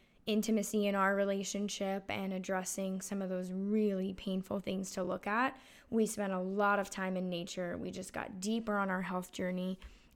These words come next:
And that whole month was very quiet. I was looking back at my camera roll and there's, like, no photos the whole month other than nature. And that leads up to the end of May where we went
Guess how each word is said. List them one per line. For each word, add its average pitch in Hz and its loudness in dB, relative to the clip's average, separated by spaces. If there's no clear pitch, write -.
And 202 0
that 196 4
whole 208 4
month 190 4
was 196 -2
very 175 2
quiet. - -2
I 220 -4
was 202 -4
looking 202 -2
back 180 0
at - -8
my 190 -2
camera 190 0
roll 180 0
and 180 -2
there's, 185 -2
like, 185 -2
no 196 2
photos 185 0
the 185 0
whole 190 -2
month 190 -2
other 196 -2
than 190 -2
nature. - -4
And 202 0
that 190 2
leads 214 0
up 190 0
to 202 2
the 190 0
end 208 2
of 277 2
May 190 4
where 190 2
we 190 0
went 185 -2